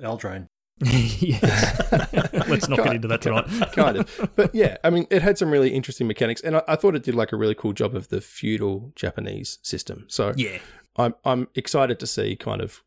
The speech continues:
Speaker 3: what we can get. Let's bring back ninjutsu, Shorty. I know you
Speaker 2: Mm,
Speaker 3: love
Speaker 2: yep,
Speaker 3: ninjutsu
Speaker 2: some
Speaker 3: and
Speaker 2: nin-,
Speaker 3: some
Speaker 2: Ninja of the
Speaker 3: dudes.
Speaker 2: Deep Hours. Yep,
Speaker 3: Yeah.
Speaker 2: sounds good.
Speaker 3: Let's go.
Speaker 2: Yeah, I d-, definitely some people are not happy with it, but of course,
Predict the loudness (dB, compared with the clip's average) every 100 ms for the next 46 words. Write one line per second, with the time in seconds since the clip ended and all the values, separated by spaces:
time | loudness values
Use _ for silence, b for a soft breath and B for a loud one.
0 | -8 -6 -6 -6 -2 -2 -2 -4 -8 -8
1 | _ _ -4 -2 -4 -4 -4 -4 -6 -4
2 | -4 -4 -4 -4 -4 -4 -4 -2 -2 -4
3 | _ _ 0 2 4 4 0 -6 -2 0
4 | -2 -2 -2 0 0 0 0 2 2 0
5 | 0 2 2 2 0 -2 -8 -10 -4 -2
6 | -2 -2 -2 -2 -2 -2 -2 -4 _ _
7 | -12 -10 -8 -10 -12 -18 _ _ 0 2
8 | 2 0 -4 -4 -4 -2 -4 -4 -4 -2
9 | -2 -4 -2 -2 0 -2 -2 -2 0 0
10 | 0 -2 -6 -8 _ -12 -10 -6 -4 -4